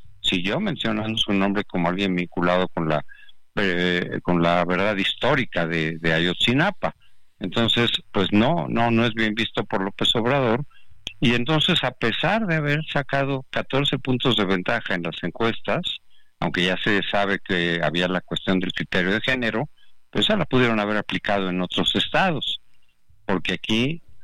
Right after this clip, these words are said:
Harfuch ganó con catorce puntos de distancia, pese a lo cual lo dejan fuera y dejan a Omar. Es una señal muy clara de que López Obrador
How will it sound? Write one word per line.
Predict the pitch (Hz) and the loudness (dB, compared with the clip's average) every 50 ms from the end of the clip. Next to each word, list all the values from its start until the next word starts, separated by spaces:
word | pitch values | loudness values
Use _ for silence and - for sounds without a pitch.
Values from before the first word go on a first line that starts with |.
| - - | -6 -2
Harfuch | 90 98 98 - - 135 131 127 | -2 -2 -2 -2 -2 0 0 2
ganó | 135 135 120 104 98 92 | 2 0 0 0 -2 -2
con | - - 131 123 | -2 0 -2 0
catorce | - - 160 - - - 202 202 - - - 131 131 | 0 -2 -4 -4 -2 0 0 0 2 2 0 0 0
puntos | - - 107 95 - - 117 104 | 0 0 -2 0 0 0 0 0
de | 107 104 | 2 0
distancia, | 95 98 95 - - - 123 165 180 160 - - 95 - - - - - 151 151 135 139 165 | 0 0 -4 -4 -2 0 0 0 0 0 0 -2 -4 -4 -6 -16 -16 -16 -16 -14 -16 -8 -2
pese | - 101 92 - - | 0 0 2 2 0
a | 110 | 0
lo | 110 120 196 | 2 0 0
cual | - - - 135 117 110 135 170 - - - - - - - - _ _ - | 0 2 2 2 2 2 0 -4 -6 -8 -16 -16 -14 -16 -18 -20 _ _ -2
lo | 104 95 90 | 2 2 4
dejan | 87 92 - - 123 117 | 2 2 0 -2 -4 -4
fuera | - - 131 113 101 104 107 123 - - | 0 0 0 2 2 0 -2 -4 -6 -6
y | - 104 | -4 -2
dejan | 90 98 87 - - 98 85 82 | -2 -2 -2 -2 -2 0 0 2
a | 82 82 | 2 2
Omar. | 82 85 85 80 76 73 - - - - - - - - - _ | 2 2 2 2 0 -2 -4 -10 -16 -16 -16 -16 -16 -18 -12 _
Es | - 127 120 - 147 - | -2 0 0 0 -2 -2
una | - 135 131 131 131 127 - | 0 2 2 2 2 0 -2
señal | - 143 135 131 131 127 123 127 135 - - - - - - - - _ | -2 -2 0 0 0 0 -2 -2 -6 -6 -12 -20 -20 -18 -20 -20 -10 _
muy | - 135 156 170 | 2 2 2 4
clara | - - 185 175 139 117 113 131 143 - - - - - - - - | 4 2 2 2 2 0 -2 -2 -4 -10 -18 -18 -16 -16 -16 -12 -6
de | 170 180 - | -6 -4 -4
que | - 185 185 185 202 | -2 -2 -2 -2 -2
López | 196 160 151 147 - - 135 - | -2 -4 -6 -2 -2 -2 0 0
Obrador | 170 160 156 165 156 143 135 123 117 120 - | 0 2 2 2 2 4 4 2 2 0 -4